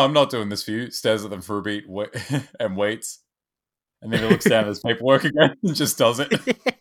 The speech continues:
Speaker 2: Right.
Speaker 1: He's just being an obstinate old fuck for the hell of it. <laughs>
Speaker 2: Yeah, he's, he's really, really good. They, the perfect casting for this role.
Speaker 1: Yeah. Yeah, it
Speaker 2: Tommy
Speaker 1: really
Speaker 2: Lee
Speaker 1: is.
Speaker 2: Jones.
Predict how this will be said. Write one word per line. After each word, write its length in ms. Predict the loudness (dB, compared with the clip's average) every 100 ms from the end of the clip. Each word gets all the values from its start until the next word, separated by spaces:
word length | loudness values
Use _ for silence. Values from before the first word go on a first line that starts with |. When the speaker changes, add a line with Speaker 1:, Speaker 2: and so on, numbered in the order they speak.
| -4 -4 -8 -8 _ _ _ -8
Speaker 2:
Right. 320 | -6 -6 -8 -8 -10 _ _ _ _ _ _ -4
Speaker 1:
He's 200 | -2 -2
just 160 | -4 -2
being 120 | -2
an 100 | -2
obstinate 580 | -2 -2 -2 -4 -4 -2
old 240 | -2 -4 -6 _
fuck 200 | -4 -4 -6
for 80 |
the 120 | -2 0
hell 180 | 0
of 80 | -2
it. 100 | -8
<laughs> 220 | -10 -12 -16 -20 -20 -20 -20 _ _ _
Speaker 2:
Yeah, 320 | -4 -2 -2
he's, 200 | -4 -8 -10
he's 260 | -10 -8
really, 440 | -6 -2 -2 -2 -6
really 260 | -6 -8 -10
good. 320 | -14 -16 -20 _ _ -20
They, 580 | -20 -20 -10 -8 -8
the 720 | -10 -16 -18 -18 -20 -16 -16 2
perfect 440 | 6 6 4 2
casting 560 | 4 6 6 2 -4 -2
for 100 | -2
this 180 | -2 -2
role. 480 | -2 -2 -4 -8 -16 _ _ _ _ _ -12
Speaker 1:
Yeah. 300 | -8 -8 -10 -14 _ _ _ _ _ _
Yeah, 140 | -14 -8
it 20 |
Speaker 2:
Tommy 140 | -6
Speaker 1:
really 140 | -4 -2
Speaker 2:
Lee 60 | -4
Speaker 1:
is. 60 | -6 -10 -14
Speaker 2:
Jones. 320 | -18 -20